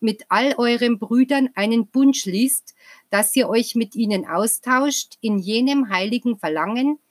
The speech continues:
einander zu erkennen, zu lieben und beizustehen. Tut es in meinem Namen und in unbedingtem Gehorsam,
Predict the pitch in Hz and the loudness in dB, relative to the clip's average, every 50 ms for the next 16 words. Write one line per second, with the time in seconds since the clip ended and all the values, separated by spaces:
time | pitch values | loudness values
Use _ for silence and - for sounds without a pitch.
0 | _ _ _ _ _ _ _ _ 208 208 202 202 185 196 233 247 254 247 247 - | _ _ _ _ _ _ _ _ -2 0 2 2 2 2 2 2 2 0 0 -2
1 | - 214 190 175 - - - 185 185 214 233 262 285 302 302 _ _ _ _ - | -4 -2 -2 -2 -4 -2 -2 -2 0 0 2 2 2 0 -2 _ _ _ _ -6
2 | - 208 196 190 196 196 226 196 240 262 262 262 254 - - 262 262 262 - 208 | -4 -2 0 0 0 0 0 4 4 4 4 4 2 0 0 0 0 0 0 -2
3 | 165 143 139 - - - 151 127 - - - 147 139 135 127 123 127 - _ _ | -2 -2 -4 -6 -10 -10 -10 -10 -10 -10 -8 -6 -6 -6 -6 -8 -10 -14 _ _
4 | _ _ _ _ _ _ _ _ _ _ _ _ _ _ _ _ _ _ _ _ | _ _ _ _ _ _ _ _ _ _ _ _ _ _ _ _ _ _ _ _
5 | _ _ _ _ _ _ _ _ _ _ _ _ _ _ _ _ _ _ - 220 | _ _ _ _ _ _ _ _ _ _ _ _ _ _ _ _ _ _ -2 2
6 | 220 233 254 - - 285 262 - - - 262 254 254 240 247 247 247 233 208 202 | 2 2 4 4 4 2 2 4 4 6 6 6 6 6 4 4 2 2 2 2
7 | 196 180 160 160 165 175 175 160 160 170 - - - 240 226 214 220 226 220 220 | 2 0 0 0 0 0 0 -2 -4 -4 -8 -6 -2 0 0 2 2 0 0 0
8 | - 240 254 277 285 285 285 285 - - 233 226 240 233 - - 254 254 - - | 2 4 6 6 6 6 4 0 0 2 2 2 2 2 2 2 2 2 4 2
9 | 254 247 208 226 208 214 185 170 - 170 147 135 135 139 151 | 0 -2 0 0 2 2 2 2 0 -2 -2 -2 -4 -6 -8